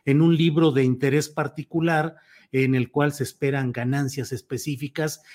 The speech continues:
y se pueda criticar a quien revele, plantee, analice lo que ahí se plantea. Son hechos públicos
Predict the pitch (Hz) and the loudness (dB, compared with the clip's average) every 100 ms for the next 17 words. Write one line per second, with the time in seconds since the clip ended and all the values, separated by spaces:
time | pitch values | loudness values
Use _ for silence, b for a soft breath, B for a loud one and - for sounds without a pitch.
0 | B - 127 - 135 123 120 117 113 113 | B -6 -4 0 2 4 2 2 2 0
1 | b b _ 139 151 143 139 143 151 - | b b _ 4 6 6 2 0 -2 -2
2 | 139 - 151 151 151 B B 127 123 - | -4 0 2 2 -2 B B 0 0 0
3 | 131 123 123 131 123 156 147 147 147 143 | 2 2 2 2 4 4 4 4 2 0
4 | B B - 131 123 120 143 143 - - | B B 0 2 2 2 4 4 2 -2
5 | 135 123 123 135 143 135 _ 120 117 101 | -2 -2 -4 -4 -6 -8 _ -10 -10 -10
6 | 123 131 113 107 185 196 190 - 151 196 | -12 -12 -12 -10 -6 -8 -8 -8 -6 -4
7 | 220 - 190 196 202 233 233 - | -4 -2 0 0 0 0 -2 -6